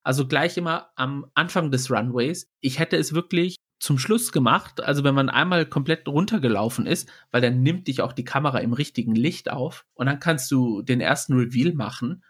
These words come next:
und man sieht dann auch, was das erste Runway-Thema war. Zum Beispiel bei, bei dem Merkel-Look von, ähm, Lele, da hätte man das mit der Karte wirklich so ein bisschen ausreizen können, dann wären eventuell auch die Cargo-Shorts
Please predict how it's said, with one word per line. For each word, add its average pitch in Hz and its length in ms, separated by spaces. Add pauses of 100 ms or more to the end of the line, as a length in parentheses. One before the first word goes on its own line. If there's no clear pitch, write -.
(140)
und 139 120
man 131 180
sieht 170 220
dann 101 140
auch, 120 240
was 113 180
das - 400 (160)
erste 113 720 (240)
Runway-Thema 120 920
war. 117 400
Zum 127 120
Beispiel 131 340
bei, 107 600
bei 113 100
dem 113 200
Merkel-Look 127 720
von, 120 540
ähm, 107 440 (160)
Lele, 127 540 (320)
da 120 80
hätte 143 180
man 143 200
das 135 180
mit 127 120
der 110 80
Karte 143 420
wirklich 151 340 (180)
so 131 240
ein 123 120
bisschen 139 580 (140)
ausreizen 131 680
können, 139 240
dann 123 220
wären 135 240
eventuell 131 420
auch - 120
die 123 140
Cargo-Shorts 147 1000